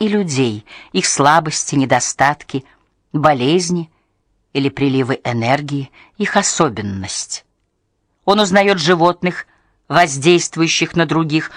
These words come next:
попугая, акулу, свинью, животных доверчивых или недоверчивых, подпускающих к себе или спасающихся бегством.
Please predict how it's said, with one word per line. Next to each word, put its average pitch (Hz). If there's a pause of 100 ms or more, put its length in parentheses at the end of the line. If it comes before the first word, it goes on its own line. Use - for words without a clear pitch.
(140)
попугая, 170
акулу, 156
свинью, 131 (280)
животных 202
доверчивых 202
или 190 (180)
недоверчивых, 180 (240)
подпускающих 214
к -
себе 156 (220)
или 175
спасающихся 175
бегством. 143